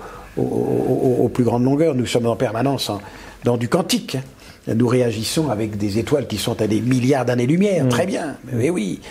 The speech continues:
Speaker 1: on s'en rend pas compte, mais on est comme ça. Laissons faire. Nous sommes des tout petits. Mais avec cette capacité, effectivement, d'avoir pu, en partie,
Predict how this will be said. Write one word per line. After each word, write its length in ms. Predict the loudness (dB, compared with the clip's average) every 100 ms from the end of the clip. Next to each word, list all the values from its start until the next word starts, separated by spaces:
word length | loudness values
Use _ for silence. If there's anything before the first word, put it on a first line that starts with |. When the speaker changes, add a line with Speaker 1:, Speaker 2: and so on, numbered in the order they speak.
| -4
Speaker 1:
on 80 | 0
s'en 160 | 0 0
rend 120 | 0
pas 140 | -2
compte, 340 | -2 -4 -6 -4
mais 60 |
on 60 | -2
est 80 | 0
comme 160 | 0
ça. 240 | -2 -6 -10 -14 -16 -16 -16 -10 0
Laissons 320 | 2 2 -2
faire. 400 | 0 0 0 -4 0
Nous 100 | 0
sommes 240 | 2 0
des 120 | 0 0
tout 200 | 0 -2
petits. 540 | -2 -4 -6 -6 -8 -14 -18 -18 -18 -2
Mais 160 | 2 2
avec 240 | 2 0
cette 460 | 0 -2 -2 -12 -2
capacité, 840 | 0 0 -2 -4 -2 2 2 0 -4 -4
effectivement, 600 | -2 -4 -2 0 2 2
d'avoir 380 | 0 0 -2
pu, 400 | -4 0 0 0 -8 -2
en 160 | 0 2
partie, 580 | -2 -4 -8 -8 -8